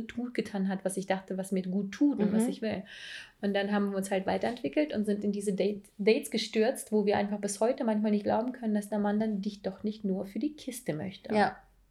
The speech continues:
Speaker 1: Und das finde ich spannend, weil ich auch, äh, ich hatte ja sehr lange kein, keine Dating-Apps dieses
Speaker 2: Mhm.
Speaker 1: Jahr und dann hab ich mir ja Bumble geholt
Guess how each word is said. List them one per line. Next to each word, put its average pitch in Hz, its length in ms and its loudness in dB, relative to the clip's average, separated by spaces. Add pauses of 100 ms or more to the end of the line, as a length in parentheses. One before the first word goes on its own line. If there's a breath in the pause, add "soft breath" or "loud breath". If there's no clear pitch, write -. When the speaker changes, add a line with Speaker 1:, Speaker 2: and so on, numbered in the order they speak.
(640 loud breath)
Speaker 1:
Und 202 60 0
das 202 140 -2
finde 277 160 4
ich 302 100 -2
spannend, 247 560 -2 (480 loud breath)
weil 262 640 4
ich 254 300 -4
auch, 262 400 2
äh, 240 400 2 (480)
ich 208 160 -6
hatte 233 200 4
ja 226 180 4
sehr 214 180 6
lange 214 360 4
kein, 202 580 -2
keine 196 320 0
Dating-Apps 185 640 -2
dieses 202 320 2
Speaker 2:
Mhm. - 40 0
Speaker 1:
Jahr 220 280 -2 (440 loud breath)
und 202 80 0
dann 202 100 4
hab 208 100 2
ich - 80 -6
mir 208 100 4
ja 190 80 4
Bumble 185 360 2
geholt 262 440 2